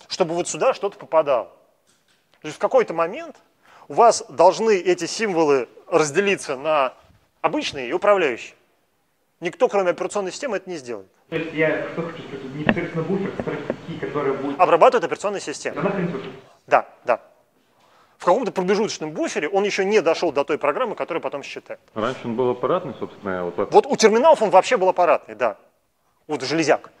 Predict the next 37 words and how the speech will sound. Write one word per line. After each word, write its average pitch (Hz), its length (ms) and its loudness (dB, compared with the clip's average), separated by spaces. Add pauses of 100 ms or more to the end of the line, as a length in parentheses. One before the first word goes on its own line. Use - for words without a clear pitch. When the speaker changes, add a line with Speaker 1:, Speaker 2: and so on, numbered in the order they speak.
(480)
Speaker 1:
А 151 120 6
у 160 100 4
эмуляторов 208 480 0 (260)
и 165 60 0
у 147 60 0
консолей 151 440 -6
Speaker 2:
У - 380 -10
терминала, 147 520 -4
да 160 120 0
он 170 140 2
таки 175 120 -2
аппаратный, 170 400 0
то 131 80 -6
есть 131 120 -6
он 151 100 -8
самой 165 240 2
этом, 127 160 -4 (180)
в 160 260 -6
этом 143 200 -10
телевизоре 147 420 -6
хранится, 113 460 -10 (360)
то, 123 80 -8
что 123 140 -8
мы 120 60 -10
сейчас - 180 -10
смотрим. 101 320 -8 (1160)
Speaker 1:
It 170 100 -6
depends. 156 400 -4
Нет, 175 200 -2
Женя, 98 240 -14
нет. 117 200 -12 (580)
Speaker 3:
Нет, 98 200 -2
он 95 100 0
был 131 300 6
ап-, 123 360 -2
аппаратный. 117 440 -12
Speaker 1:
Нет. 139 180 -8